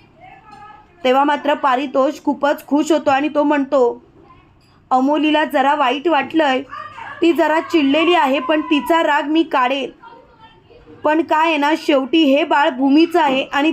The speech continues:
ते बाळ भूमीजवळच राहिलं पाहिजे. काही झालं तरी त्या बाळाला कोणीही हिरावून घेता कामा नये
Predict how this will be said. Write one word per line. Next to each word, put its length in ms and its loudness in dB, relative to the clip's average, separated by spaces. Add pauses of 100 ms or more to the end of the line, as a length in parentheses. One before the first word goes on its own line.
ते 160 2
बाळ 220 0
भूमीजवळच 840 0
राहिलं 280 2
पाहिजे. 480 -2 (1080)
काही 320 2
झालं 260 2 (100)
तरी 180 2
त्या 240 0
बाळाला 400 0
कोणीही 460 0
हिरावून 480 2
घेता 280 0
कामा 360 -2
नये 320 -2